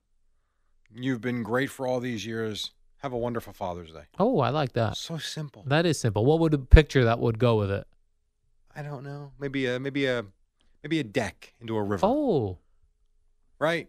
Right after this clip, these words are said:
Speaker 2: Okay.
Speaker 1: Something simple.
Speaker 2: Yeah, I like that.
Speaker 1: Like, you go for all these, like, my anniver-, my twenty-year anniversary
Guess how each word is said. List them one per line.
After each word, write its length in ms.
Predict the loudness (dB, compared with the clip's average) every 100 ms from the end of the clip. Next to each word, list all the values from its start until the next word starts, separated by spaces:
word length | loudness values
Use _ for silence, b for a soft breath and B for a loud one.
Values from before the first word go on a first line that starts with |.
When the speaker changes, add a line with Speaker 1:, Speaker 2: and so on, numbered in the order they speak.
| -8
Speaker 2:
Okay. 300 | -6 -2 -2
Speaker 1:
Something 500 | -2 -4 -4 -8 -6
simple. 640 | -8 -8 -4 -4 -6 -16 -4
Speaker 2:
Yeah, 240 | 2 4 4
I 20 |
like 280 | 4 2 0
that. 280 | -6 -6 -8
Speaker 1:
Like, 120 | -10
you 60 | -4
go 180 | -2 -2
for 240 | 0 0
all 120 | 0
these, 180 | 0 -4
like, 100 | -4
my 140 | -2 0
anniver-, 220 | -2 -4
my 100 | -6
twenty-year 400 | -4 -2 -2 -2
anniversary 540 | -2 -4 -8 -10 -16